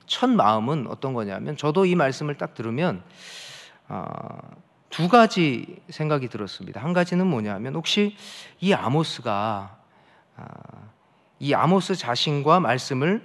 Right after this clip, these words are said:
이 동격으로 취급하는 것이 아닌가. 그렇죠? 아모스의 말씀이다라고 하니까요. 그리고 또 하나는, 어,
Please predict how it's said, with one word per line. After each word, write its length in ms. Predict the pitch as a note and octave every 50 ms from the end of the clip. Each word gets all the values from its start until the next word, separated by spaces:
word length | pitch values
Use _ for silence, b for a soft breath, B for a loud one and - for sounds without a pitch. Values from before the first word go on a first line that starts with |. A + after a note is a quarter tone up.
| b b b b b b b b b b _
이 120 | - - - - _
동격으로 580 | - C3+ C3+ C#3+ - A#3+ A#3+ A#3+ G3+ A3 G#3+
취급하는 580 | G#3 - - - G3+ A3+ G#3+ - - F#3 F3 E3+
것이 220 | D3+ C#3+ - -
아닌가. 640 | C#3+ - F#2+ G#2 G#2 F#2+ F2+ F2+ E2+ E2 E2+ F2+ A2+ -
그렇죠? 420 | _ - C3 B2+ - B2+ C3+ D#3+ b b b b b b
아모스의 500 | - C#3+ F3 F#3+ F#3+ F3 - - F3 E3
말씀이다라고 880 | D3+ A2+ A2 A#2 - - B2 A#2 A2+ G#2+ G#2 G2+ G2 F#2+ F#2+ - - F#2+
하니까요. 600 | F#2 C3 D#3+ D3+ C#3+ - F#2+ F#2 F#2 A2+ D#3 G#3+ - - b b b b b b b b b b b
그리고 220 | _ - D3+ D#3 F3
또 160 | - G#3+ G#3+
하나는, 600 | A3 A3 F#3+ C#3 C3 D#3 G3 G3 B2+ G2 F2+ - - b b b b b b b b b b b b _ -
어, 340 | G1+ - - - - G1+